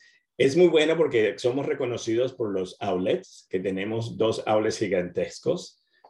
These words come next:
y uno queda al frente de Disney y uno queda al frente de Universal. Y por supuesto, todo queda alrededor de ellos porque están a fin-, a las dos entradas de International Drive.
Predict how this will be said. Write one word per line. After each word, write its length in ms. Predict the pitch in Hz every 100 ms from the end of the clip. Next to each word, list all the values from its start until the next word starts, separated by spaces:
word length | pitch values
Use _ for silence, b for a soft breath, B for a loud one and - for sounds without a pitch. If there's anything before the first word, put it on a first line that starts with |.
| -
y 180 | 113 110
uno 240 | 120 123
queda 340 | 127 113 113
al 200 | 104 101
frente 360 | 92 95 92 110
de 140 | 135
Disney 560 | 110 107 - 120 156 101
y 60 | 92
uno 160 | 92
queda 240 | 92 90 92
al 160 | 90
frente 320 | - 82 -
de 140 | 92 90
Universal. 520 | 98 170 175 - 82 - b b _ -
Y 80 | 98
por 160 | 101
supuesto, 480 | - 101 101 127 117
todo 260 | 127 120 117
queda 180 | 110
alrededor 440 | 101 98 92 85 82
de 160 | 101
ellos 240 | 104 98 90
porque 220 | 98 90
están 260 | - 90 92
a 80 |
fin-, 180 | 90 98
a 60 | 90
las 240 | 92 85
dos 240 | 101 101 -
entradas 640 | 107 107 95 98 92 95
de 120 | 101 90
International 600 | 85 82 78 - 87 87
Drive. 300 | 101 104